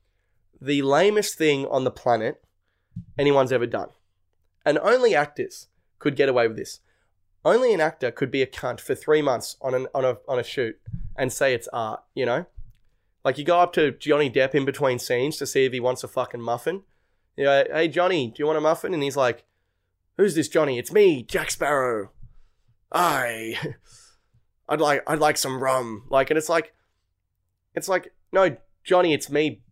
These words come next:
Bill. I'm the production assistant. I'm asking you if you'd like a bran muffin." And he's like, "Who's this, who's this Johnny? Get, get the black pearl around. It's time for me to go." It's like,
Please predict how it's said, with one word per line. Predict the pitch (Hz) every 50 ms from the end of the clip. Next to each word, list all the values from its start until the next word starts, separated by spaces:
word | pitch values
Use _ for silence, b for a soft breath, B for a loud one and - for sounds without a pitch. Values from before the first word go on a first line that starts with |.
| _ _ -
Bill. | 160 156 151 151 143
I'm | 135 131 127
the | 127 127 127 123 120
production | - 143 127 131 135 - - 139
assistant. | 123 - - 139 113 - - 120 113 - _ _ _ _ _ _ _ _ _ _ _ _ _ _ -
I'm | - 135
asking | 139 147 147 - 151 143
you | 139 135
if | 113
you'd | 127 120
like | 123 123 120 -
a |
bran | 123 - 131 127 127 131 127 123
muffin." | 120 110 110 - 120 - _ -
And | - 135
he's | 131 123
like, | 123 113 107 110 - - - _ _ _ _ _ _ _ _ _ _ _ _
"Who's | - 185 214 208 165
this, | 160 156 - - -
who's | 175 220 220
this | 147 170 151
Johnny? | - - 147 139 135 127
Get, | - 226 233 233 - _ _ _ _ _ _ -
get | 220 233 226
the | 214
black | - 180 175 156 -
pearl | - 175 156 147 143
around. | 135 135 127 123 117
It's | 120 -
time | - 196 185 170
for | 147
me | 160 160
to | 143
go." | 120 131 127 123 117
It's | 110 - -
like, | 127 123 120 -